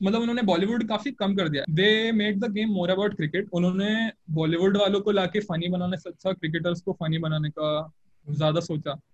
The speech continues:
कि नेहरा जी आके कुछ बोलेगा, वो ज्यादा फनी लगेगा लोगों को।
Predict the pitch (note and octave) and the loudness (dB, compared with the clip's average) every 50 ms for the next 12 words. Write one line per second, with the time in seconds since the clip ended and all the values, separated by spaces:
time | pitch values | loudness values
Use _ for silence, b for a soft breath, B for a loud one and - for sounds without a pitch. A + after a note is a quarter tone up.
0 | - - _ - F3+ F3+ F3+ F3+ - E3+ E3 E3+ E3 E3+ F3 F3+ E3+ F3+ F#3+ F#3 | -20 -20 _ -6 -4 -4 -4 -4 -4 -2 -2 0 0 2 2 2 4 4 4 4
1 | F3+ F#3 F3+ F#3+ F3 F3 F3 E3 E3+ F3 F3 F#3+ F#3 F3+ F3+ E3 D3+ D3+ D#3 E3+ | 2 2 0 0 0 2 0 2 2 2 2 2 2 2 2 2 2 0 0 -2
2 | E3+ F3+ D#3 D#3 D#3+ D#3 D3+ D3 D3 C#3+ D3 C#3+ C#3 C#3 C#3+ - _ - D#3 | -2 -2 -2 0 0 0 -2 -2 -4 -6 -8 -8 -10 -14 -18 -20 _ -20 -20